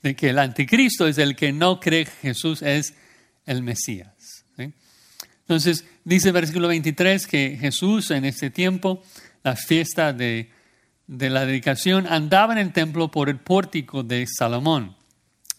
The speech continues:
Allí, si se acuerdan, en Hechos tres y también en el capítulo cinco, él dice que la iglesia primitiva se reunía ahí en el pórtico de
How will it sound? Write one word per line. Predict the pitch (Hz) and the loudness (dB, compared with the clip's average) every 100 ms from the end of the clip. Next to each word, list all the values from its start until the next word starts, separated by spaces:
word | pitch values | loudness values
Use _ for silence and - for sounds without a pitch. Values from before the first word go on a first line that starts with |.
| _ - | _ -6
Allí, | 117 123 147 | -2 0 -2
si | - 123 | -4 -8
se | - | -6
acuerdan, | 127 156 151 151 147 151 | -2 2 2 0 -4 -4
en | 135 | -4
Hechos | 143 120 143 - | -4 -4 -6 -2
tres | 151 156 151 - _ _ _ | 0 0 -2 -10 _ _ _
y | 120 | -6
también | 135 127 135 | -4 -4 -4
en | 131 120 | -4 -6
el | |
capítulo | 117 123 120 117 | -4 -6 -4 -10
cinco, | - 170 165 170 156 - _ _ _ - | -4 -6 -4 -4 -4 -6 _ _ _ -10
él | 127 | -8
dice | 135 - 127 | -6 -6 -2
que | 143 | 0
la | 127 | 0
iglesia | 131 147 151 165 143 | 2 0 2 0 0
primitiva | - 143 139 151 - 202 170 160 | 0 -2 0 -2 2 4 4 2
se | - 147 | 2 0
reunía | 139 135 139 151 170 151 151 - _ _ | 0 -2 -4 -2 0 0 0 -6 _ _
ahí | 143 139 151 | 0 2 0
en | 139 | 0
el | 139 | -2
pórtico | - 156 147 156 - 147 123 | 0 -2 0 -6 -4 -4 -2
de | 120 123 | -4 -4